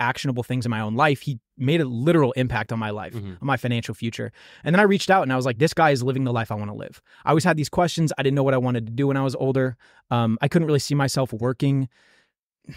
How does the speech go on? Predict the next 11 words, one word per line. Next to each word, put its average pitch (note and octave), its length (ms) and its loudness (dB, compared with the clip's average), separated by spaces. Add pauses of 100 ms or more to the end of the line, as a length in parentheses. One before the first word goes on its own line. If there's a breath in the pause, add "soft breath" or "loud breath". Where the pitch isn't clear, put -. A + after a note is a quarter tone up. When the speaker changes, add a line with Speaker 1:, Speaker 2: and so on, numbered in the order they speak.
Speaker 1:
most C#3+ 420 4
of D3 140 2
the D3 80 0
jobs B2 500 0
that, A#2 220 -2
like, A#2+ 160 -4
the C3+ 80 0
job B2 400 0
fairs B2 500 0
would B2 240 0
present. B2 540 -6